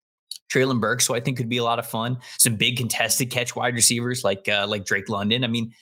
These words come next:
you mentioned it. There's so many wide receivers in this class that I think could be really fun. And it's a good class all around. But if you are asking me to rank 'em, I'd probably put Jameson Williams at the top.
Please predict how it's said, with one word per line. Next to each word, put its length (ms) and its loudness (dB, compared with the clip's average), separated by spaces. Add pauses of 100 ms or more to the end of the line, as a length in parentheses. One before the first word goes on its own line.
(120)
you 120 4
mentioned 340 0
it. 80 -16
There's 200 0
so 140 4
many 180 -2
wide 240 0
receivers 380 0
in 100 0
this 120 -2
class 280 0
that 180 0
I 60 -6
think 260 -2 (100)
could 160 -2
be 120 2
really 240 -2
fun. 300 0
And 140 -2 (280)
it's 100 2
a 60 4
good 160 -2
class 320 0
all 160 0
around. 320 -2
But 80 -4
if 100 -8
you 180 -2
are 120 2
asking 320 0
me 80 2
to 60 -2
rank 280 0
'em, 120 -2
I'd 100 -4
probably 220 -2
put 160 -8
Jameson 360 2
Williams 300 0
at 80 -14
the 100 -20
top. 180 0